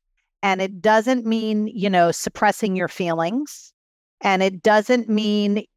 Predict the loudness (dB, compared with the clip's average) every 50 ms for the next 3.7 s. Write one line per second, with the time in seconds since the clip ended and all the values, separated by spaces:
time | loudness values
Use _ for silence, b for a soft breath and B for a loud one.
0 | _ -6 -4 -2 -2 -2 -2 -4 -6 -6 -8 -10 -12 _ _ _ _ _ _ _
1 | _ -2 0 2 4 4 4 4 4 2 0 0 -2 -4 -2 -2 -2 -4 -2 -2
2 | -4 -4 -6 -8 -10 -12 _ _ _ _ _ _ _ _ _ -2 0 2 2 2
3 | 2 -2 -4 -4 -2 0 0 -2 -2 -4 -8 -8 -10